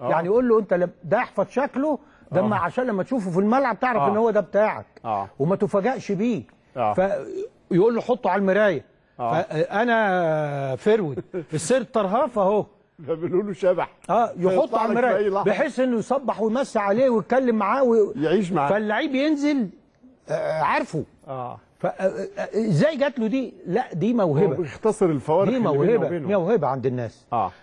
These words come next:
Speaker 2: موهبة وتركيز وعايش للكورة.
Speaker 1: آه.
Speaker 2: عايش للكورة قوي، يعني.
Speaker 1: وائل جمعة أظن، وائل، آه،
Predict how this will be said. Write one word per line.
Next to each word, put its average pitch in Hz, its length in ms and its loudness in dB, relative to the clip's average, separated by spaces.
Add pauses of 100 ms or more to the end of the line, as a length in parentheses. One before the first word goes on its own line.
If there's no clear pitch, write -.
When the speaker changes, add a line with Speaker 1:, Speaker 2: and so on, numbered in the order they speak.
(160)
Speaker 2:
موهبة 190 360 0
وتركيز 247 640 0
وعايش 175 600 -2
للكورة. 175 460 0 (320)
Speaker 1:
آه. 104 280 0
Speaker 2:
عايش 226 240 -2
للكورة 202 280 0
قوي، 180 260 0 (360)
يعني. 117 300 -6 (560)
Speaker 1:
وائل 196 300 2
جمعة 160 360 0
أظن، 160 300 2
وائل، 143 380 0
آه، 113 220 -4